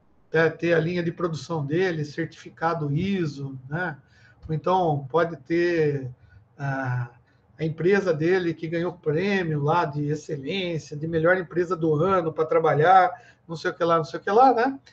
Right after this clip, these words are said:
Então, ele sempre tá buscando essa eficiência profissional através de várias ferramentas, tá? Mas, com a tecnologia, cara, dos sistemas de informação, é,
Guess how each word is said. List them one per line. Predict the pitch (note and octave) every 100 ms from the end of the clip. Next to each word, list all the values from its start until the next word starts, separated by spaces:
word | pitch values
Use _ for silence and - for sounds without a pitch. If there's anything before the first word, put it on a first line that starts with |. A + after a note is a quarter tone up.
| _ - _
Então, | A3+ C4
ele | C4 C4
sempre | - C4+ -
tá | D4+
buscando | D#4 - - G#3 G3+
essa | G3+ G3+
eficiência | - F#3+ - F#3 F3+ - E3+ D#3 D3 - _ _ _
profissional | E3 - F#3 B3 C#4 A3+
através | A#3 B3+ A3+ A#3+
de | A#3+
várias | G#3+ A#3+ C4+ B3+ -
ferramentas, | A#3+ A#3+ A#3+ G#3 G#3+ G#3+ C3 B2+ - _ _ _ _ _ -
tá? | E3 F#3+ - _ _ _ _
Mas, | D4+ D#4 A3+ D#3+ - _ _ _ _ _ _ _ _ _
com | E4+ G4
a | -
tecnologia, | A#3 A3+ G3+ F#3+ D#3+ C3+ F#3+ A3+ F#3+ D#3
cara, | D#3+ D3+ D3
dos | -
sistemas | D#3+ - E3 D#3+ D3
de | D3
informação, | - D3+ C#3+ C3+ G3+ A3+ D#3+ - - _ _ _ _ _ _ _ D#3
é, | D3 C#3+ C3 B2+ B2 B2